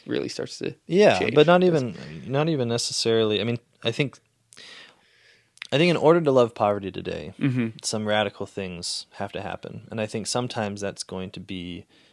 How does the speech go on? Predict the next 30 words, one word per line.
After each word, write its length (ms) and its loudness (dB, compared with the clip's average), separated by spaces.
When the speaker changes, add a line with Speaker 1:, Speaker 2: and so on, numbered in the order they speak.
Speaker 2:
decisions 760 -4
made 400 -6
by 120 -8
people 260 -8
reasoning 380 -8
together, 600 -10
even 280 0
when 220 -4
the 320 -4
habits, 760 -4
as 160 -6
it 100 -6
were, 280 -6
have 160 -4
yet 160 -4
to 60 -12
catch 260 -10
up, 240 -10
right? 200 -8
So 160 -2
what 100 2
I 100 -2
mean 200 -2
is, 180 -4
like, 140 -2
if 140 -8
you're 160 2
in 100 -4
a 60 -6
town 460 -8